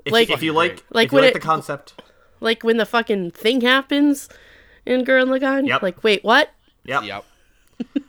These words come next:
Speaker 1: Uh, if you like the concept of Gurren Lagann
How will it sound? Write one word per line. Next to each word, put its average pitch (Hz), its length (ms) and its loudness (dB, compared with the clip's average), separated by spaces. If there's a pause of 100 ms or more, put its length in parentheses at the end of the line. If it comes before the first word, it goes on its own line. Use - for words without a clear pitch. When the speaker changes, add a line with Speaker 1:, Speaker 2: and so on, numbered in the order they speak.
(160)
Speaker 1:
Uh, 117 240 -2
if 127 160 -10
you 139 120 -4
like 139 200 -2
the 147 80 -10
concept 139 400 -4
of 123 80 -8
Gurren 131 220 -4
Lagann 120 580 -4